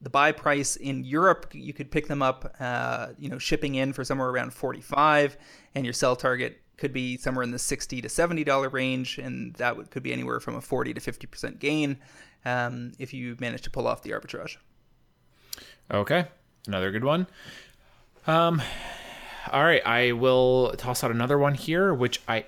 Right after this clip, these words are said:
Speaker 2: I think it's crunched out, isn't it? I didn't actually think to check, uh, but I'm pretty confident. Yeah, it is crunched out, is, um, Inkmoth Nexus.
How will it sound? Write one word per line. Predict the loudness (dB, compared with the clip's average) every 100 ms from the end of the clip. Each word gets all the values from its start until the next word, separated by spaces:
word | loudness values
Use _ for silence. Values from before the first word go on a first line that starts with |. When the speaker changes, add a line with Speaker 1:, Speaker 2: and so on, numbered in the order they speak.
| -8
Speaker 2:
I | -14
think | -8 -6 -4
it's | -4
crunched | -2 -2 -2 0
out, | 0 0
isn't | -2 -2
it? | 0
I | 0
didn't | 0
actually | 0 -2 -4 -6
think | -6 -10
to | -10 -16 _ -10
check, | -6 -4 -4 -2 0 0 -2 -6 -20 -20 -20 -20 _ _ -4
uh, | -2 -2 -2 -2 -2 -2 -2 -4
but | -6 -8
I'm | -8 -10
pretty | -8 -6 -6 -8 _ -20
confident. | -16 -8 -6 -6 -8 -6
Yeah, | -2 0 0
it | -2
is | -4 -6
crunched | -6 -2 -2 0
out, | 0 0 0
is, | 2 2 0 0 -2
um, | -2 -2 -6 -10 _ _ _ _ -6 4
Inkmoth | 4 6 2 2 0 -6
Nexus. | -8 -6 -6 -8 -12